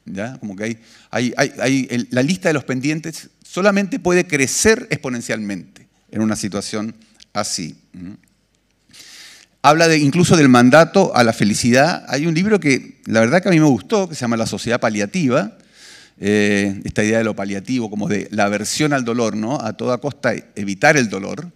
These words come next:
eh, que no está mal evitar el dolor cuando uno tiene una enfermedad crónica, ¿no es cierto?, con dolores agudos, por supuesto, pero él dice que esto se convierte más bien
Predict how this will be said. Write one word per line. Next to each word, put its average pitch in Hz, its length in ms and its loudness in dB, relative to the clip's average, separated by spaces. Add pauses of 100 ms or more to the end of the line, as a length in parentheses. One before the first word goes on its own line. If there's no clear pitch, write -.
(480)
eh, 104 500 -4
que 90 120 -12
no 85 80 -10
está 82 240 -14
mal 95 220 -4
evitar 117 280 -4
el 110 100 -8
dolor 110 240 -6
cuando 113 220 -6
uno 113 140 -6
tiene 117 160 -6
una 107 80 -6
enfermedad 107 360 -8
crónica, 120 540 -4
¿no 110 80 -8
es 101 60 -12
cierto?, 113 340 -10
con 104 140 -10
dolores 110 320 -6
agudos, 151 340 -2
por 107 120 -14
supuesto, 160 440 -8
pero 113 140 -10
él 117 40 -8
dice 127 220 -10
que 131 60 -12
esto 139 120 -14
se 131 140 -12
convierte 120 380 -10
más 117 160 -12
bien 131 320 -6